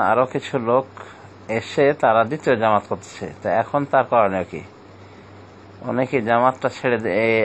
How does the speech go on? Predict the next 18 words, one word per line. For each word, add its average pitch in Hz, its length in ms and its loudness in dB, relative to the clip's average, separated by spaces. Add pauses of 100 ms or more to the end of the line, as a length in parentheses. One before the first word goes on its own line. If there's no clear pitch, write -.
একাকী 120 280 -2 (100)
নামাজ 117 240 4
পড়া 117 220 4
ছেড়ে 127 260 0
দিয়ে 143 140 4 (120)
তাদের 117 240 2
সাথে 117 220 0
শরিক 123 280 -2
হবেন? 143 240 4 (2500)
আচ্ছা, 120 180 -6 (120)
যারা 110 260 6
দ্বিতীয় 131 340 0
জামাত 107 260 2
করতেছে, 101 400 -8 (2250)
না, 117 100 4 (160)
দরকার 120 280 2 (100)
নাই 135 140 2 (120)
এই 110 60 2